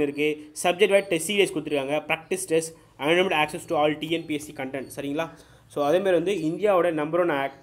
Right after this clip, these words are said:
academy, top fifty இருக்கிற coaching கொடுக்குற, அது group two co-,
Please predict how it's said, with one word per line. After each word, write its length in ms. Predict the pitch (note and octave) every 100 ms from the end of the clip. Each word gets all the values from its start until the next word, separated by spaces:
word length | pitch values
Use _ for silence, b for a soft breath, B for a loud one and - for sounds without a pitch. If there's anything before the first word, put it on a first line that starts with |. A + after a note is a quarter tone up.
| C3+
academy, 380 | - D#3+ D3 B3 B B _ A3+
top 180 | C#4 -
fifty 200 | G3+ G#3+
இருக்கிற 200 | F#3+ -
coaching 240 | F3+ F#3 E3+
கொடுக்குற, 200 | F3+ D3
அது 180 | D#3+ D3+
group 200 | F3+ F#3 F#3
two 100 | E3+ D#3 - - _ _ _ -
co-, 200 | C#3